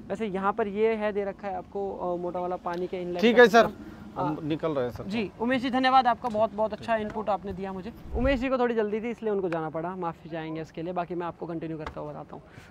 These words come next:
Speaker 1: यहाँ पर ये आपको दे रखा है, ये आपको cooling सिस्टम दे रखा है। इसी motor का, ताकि आपकी पूरी गाड़ी जो है गर्म ना हो और जो motor है उसकी भी सुरक्षा हो सके, वो ठंडी रहे। बाकी मैंने आपको बताया कि इसके अंदर आपको यहाँ पर ही मिलता है सब कुछ जो आपका,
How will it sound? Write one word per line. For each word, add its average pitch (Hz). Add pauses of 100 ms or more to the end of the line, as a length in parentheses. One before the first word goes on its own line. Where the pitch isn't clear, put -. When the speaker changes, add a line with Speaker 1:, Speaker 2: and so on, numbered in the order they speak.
(120)
Speaker 1:
यहाँ 214
पर 262
ये 254
आपको 226
दे 220
रखा 208
है, 226
ये 226
आपको 220
cooling 208
सिस्टम 220
दे 208
रखा 190
है। 254
इसी 269
motor 190
का, 214
ताकि 220
आपकी 214
पूरी 202
गाड़ी 180
जो 175
है 190
गर्म 196
ना 185
हो 190
और 202
जो 202
motor 190
है 202
उसकी 202
भी 190
सुरक्षा 170
हो 165
सके, 180
वो 240
ठंडी 175
रहे। 147 (520)
बाकी 202
मैंने 208
आपको 202
बताया 220
कि 226
इसके 220
अंदर 208
आपको 196
यहाँ 185
पर 190
ही 190
मिलता 185
है 185
सब 180
कुछ 185
जो 175
आपका, 190